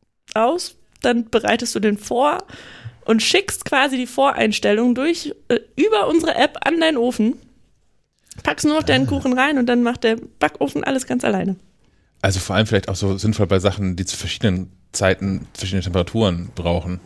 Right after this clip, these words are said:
Speaker 1: Mhm.
Speaker 2: Also wo du gerade beim Thema Braten warst oder so, man es ja auch häufig hat, dass man den erstmal die ersten x Stunden bei hundert Grad drin lässt und zum Schluss nochmal ein bisschen Dampf drauf gibt oder so.
Speaker 1: Ja,
Speaker 2: Huh.
Speaker 1: ganz genau. Oder weiß ich nicht, du machst Roast Beef und dann geht's auch um die Kerntemperatur und dann packst du da den,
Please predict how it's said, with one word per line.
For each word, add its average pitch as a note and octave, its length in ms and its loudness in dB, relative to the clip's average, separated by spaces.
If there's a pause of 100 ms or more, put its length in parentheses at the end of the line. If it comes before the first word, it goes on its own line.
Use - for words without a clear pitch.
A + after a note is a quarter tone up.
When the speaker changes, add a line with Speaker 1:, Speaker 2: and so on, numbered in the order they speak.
Speaker 1:
Mhm. A3 300 0 (840)
Speaker 2:
Also F#2 140 -2
wo F#2 40 0
du F#2 60 0
gerade F#2 160 2
beim F#2 80 -2
Thema F#2+ 240 0
Braten F2 560 -2
warst E2+ 300 -2
oder E2+ 160 -2
so, F2 80 -4
man F2 100 -2
es F2 100 -4
ja - 60 -2
auch F2+ 140 -2
häufig F2 260 0
hat, F2 100 -2
dass - 100 -8
man F2 100 -2
den F2 100 -2
erstmal F2 260 0
die E2+ 80 -2
ersten F2+ 440 -4 (100)
x F#2 160 -6
Stunden F#2 560 -2
bei E2+ 100 0
hundert F#2 240 0
Grad F2+ 260 0
drin F#2 140 -2
lässt F2+ 200 -4
und - 60 -12
zum E2 80 -10
Schluss F#2+ 220 -4
nochmal F2+ 180 0
ein F2 40 -6
bisschen F2 160 -6
Dampf F2 180 -2
drauf F2+ 200 -4
gibt - 180 -10
oder E2+ 180 -10
so. F2+ 160 -12 (260)
Speaker 1:
Ja, A3+ 140 0 (580)
Speaker 2:
Huh. B3+ 120 -2
Speaker 1:
ganz A3+ 200 0
genau. G#3+ 360 0 (420)
Oder G3 220 2
weiß G#3 180 -2
ich G#3+ 60 0
nicht, G#3 140 0
du G3+ 40 2
machst G3 240 0
Roast A#3 380 0
Beef C#4 480 -2
und - 100 -4
dann G#3+ 100 4
geht's A3+ 200 -2
auch A#3 120 -2
um G3 120 2
die G3+ 60 2
Kerntemperatur C#4 920 -4
und B3+ 100 -2
dann A3 120 -2
packst A3+ 280 -8
du - 40 -4
da A3+ 100 0
den, G#3 260 0